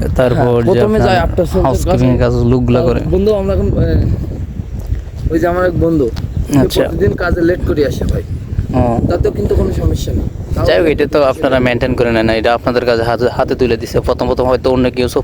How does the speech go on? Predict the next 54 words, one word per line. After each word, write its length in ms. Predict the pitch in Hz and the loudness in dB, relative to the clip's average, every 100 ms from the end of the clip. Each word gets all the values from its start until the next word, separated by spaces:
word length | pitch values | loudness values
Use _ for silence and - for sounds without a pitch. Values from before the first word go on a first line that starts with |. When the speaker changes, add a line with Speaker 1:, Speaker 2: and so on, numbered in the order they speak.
| - | 0
Speaker 1:
পরিচালনা 380 | 135 135 123 | 0 0 0
করতো, 400 | 120 120 - 143 | 0 -2 0 0
অত 140 | 131 131 | 0 0
বস 220 | 120 117 | -2 0
থাকতে, 240 | 143 131 | -2 -2
এখন 180 | 135 131 | 0 0
বর্তমানে 300 | 127 - 131 | 0 0 -2
আপনারা 240 | 127 131 123 | 0 0 0
পরিচালনা 380 | 139 127 127 | 0 0 0
করতেছেন। 400 | 123 127 120 117 117 131 | 0 -2 -2 -2 -4 -2
Speaker 2:
হ্যাঁ 220 | 139 120 | -2 -2
ভাই, 120 | 107 95 - - | -4 -8 -10 -4
আমাদের 360 | 156 185 202 | -2 0 0
Speaker 1:
ও। 20 | |
Speaker 2:
ভাই 180 | 180 190 | 2 0
কোনো 200 | 180 180 | 0 -2
কাজের 360 | - 170 160 160 - | 0 0 2 0 0
কোনো 200 | 170 170 | -2 -2
সমস্যা 380 | 165 165 156 165 | 0 0 0 0
নেই। 160 | 151 135 135 | 0 0 -2
এখন 260 | 139 151 | 0 0
আসো, 280 | 143 - 151 | 0 0 2
এখন 260 | 123 139 135 | 2 0 0
যাও, 220 | 123 120 - - - - | 0 0 -2 -4 -8 -4
আমরা 180 | 147 156 | 0 2
ভাই 120 | 156 | 2
খুবই 260 | 151 147 160 | 0 -2 0
রিল্যাক্সে 500 | 139 135 139 - 139 | 2 2 0 -2 0
আছি। 240 | 117 151 | 0 -2
Speaker 1:
হুম, 500 | 139 - - 131 123 - | -6 -6 -4 0 0 0
তা 60 | - | 0
Speaker 2:
অন্তত 220 | 135 135 | 0 0
Speaker 1:
আ-, 300 | 147 - 143 | 0 0 0
আসলে 240 | 143 160 | 0 0
শীতকালে 440 | 160 151 - 160 156 | 0 -2 -2 0 0
তো 100 | 151 | 0
তেমন 220 | 160 151 | 0 0
একটা 160 | 143 143 | -2 -2
কাজ 240 | 135 120 | -4 -4
থাকে 300 | - 123 120 | -6 -4 -2
না, 140 | 113 113 - - - | -4 -6 -12 -12 -8
আমার 180 | 135 123 | -2 0
জানা 240 | 123 127 | 0 0
মতো, 200 | 117 117 | 0 0
কারণ 200 | 120 117 | 0 -2
শীতকালে 480 | 120 123 - 131 135 | -2 -4 0 2 2
ধরেন 280 | - 127 127 | 0 -2 0
না 60 | 131 | 2
Speaker 2:
ভাই, 80 | |
Speaker 1:
টুরিস্ট 340 | 139 131 139 214 | 4 4 2 0
Speaker 2:
এখন 40 | |
তো 80 | 160 | 0
Speaker 1:
কম। 100 | 185 | 0
Speaker 2:
কাজ 140 | 208 | 0